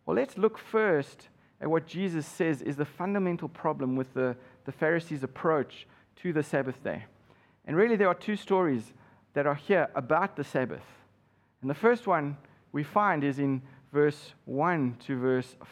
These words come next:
five. And my first point is simply Jesus, Lord of the Sabbath. So Jesus' disciples here are hungry.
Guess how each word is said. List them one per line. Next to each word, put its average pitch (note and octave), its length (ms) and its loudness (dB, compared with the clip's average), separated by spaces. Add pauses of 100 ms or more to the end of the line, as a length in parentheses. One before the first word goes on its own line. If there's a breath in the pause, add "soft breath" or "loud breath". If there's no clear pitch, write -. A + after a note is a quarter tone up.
five. D3+ 420 -4 (480 soft breath)
And A#2+ 100 -6
my C3 100 -2
first E3+ 320 -2
point D#3+ 240 -2
is A#2 80 -10
simply E3 440 0
Jesus, D3 800 0 (300 soft breath)
Lord D3+ 720 2 (420 soft breath)
of C3+ 340 2 (220)
the C3 300 0 (320)
Sabbath. D#3+ 360 -2 (1200)
So C#3+ 60 -6
Jesus' A#3+ 380 -2
disciples F3+ 640 2
here D3+ 160 4
are C3+ 160 2
hungry. C#3+ 580 0